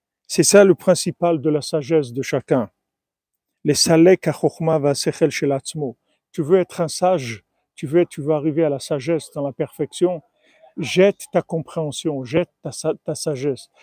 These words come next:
Ce que tu crois, que t'as compris, tout ce que tu crois, avec quoi t'as fabriqué ta, ta, tout ta, ton système analytique, jette-le.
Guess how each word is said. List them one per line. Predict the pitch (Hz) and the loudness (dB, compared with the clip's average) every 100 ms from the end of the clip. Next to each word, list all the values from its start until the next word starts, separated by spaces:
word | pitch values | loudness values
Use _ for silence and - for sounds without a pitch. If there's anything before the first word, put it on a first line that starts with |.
| _ | _
Ce | - | -10
que | - | -2
tu | 196 - | -2 -2
crois, | - 160 175 143 139 | -8 -2 -2 -2 -6
que | 165 | -8
t'as | - | -6
compris, | 151 165 151 - 220 180 - _ _ _ | -4 -6 -6 -2 -2 -2 -8 _ _ _
tout | 240 | -4
ce | - | -4
que | - | -6
tu | - | -6
crois, | 147 - 170 | -10 -4 -2
avec | 143 147 | -2 -2
quoi | 170 | -2
t'as | 156 156 | -2 -4
fabriqué | - 156 147 151 - 156 | -6 -6 -6 -4 0 0
ta, | 156 135 | -2 -4
ta, | - 135 - - _ | -4 -4 -6 -20 _
tout | - | -6
ta, | 185 180 170 | -4 -2 -2
ton | - 151 | -2 -10
système | - 175 - 175 165 | -8 -8 -4 -2 -2
analytique, | 151 151 151 156 214 202 | -2 -2 -2 -2 -2 -4
jette-le. | - 143 185 - 202 190 127 | -4 2 2 2 2 2 2